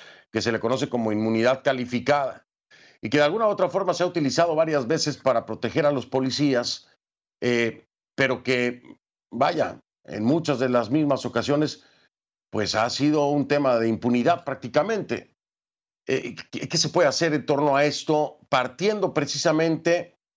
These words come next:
de la inmunidad calificada? ¿Crees que esta deba ser descartada por completo o se tiene que mejorar? ¿O, o, o cuál es la aproximación que tú le das?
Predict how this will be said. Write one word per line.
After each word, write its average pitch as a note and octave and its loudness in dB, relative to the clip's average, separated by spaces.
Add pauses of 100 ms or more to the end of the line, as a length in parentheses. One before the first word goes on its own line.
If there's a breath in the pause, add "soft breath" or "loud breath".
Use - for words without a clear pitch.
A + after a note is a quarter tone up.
(220)
de C#3 0
la C3+ 4
inmunidad C3 0
calificada? A2+ 0
¿Crees E3 -2
que G3 0
esta F3 0
deba D#3 2
ser D3 -2
descartada C3+ 0
por A2+ -4
completo D3 -2 (300 soft breath)
o A#2 -2
se A#2 -2
tiene C3+ -2
que A#2+ -4
mejorar? B2+ 0 (220 soft breath)
¿O, C3 0
o, - -4
o B2 -4
cuál F3 2
es C#3 -6
la D3 4
aproximación B2 -2
que A#2+ -8
tú - -4
le G#2 0
das? - -10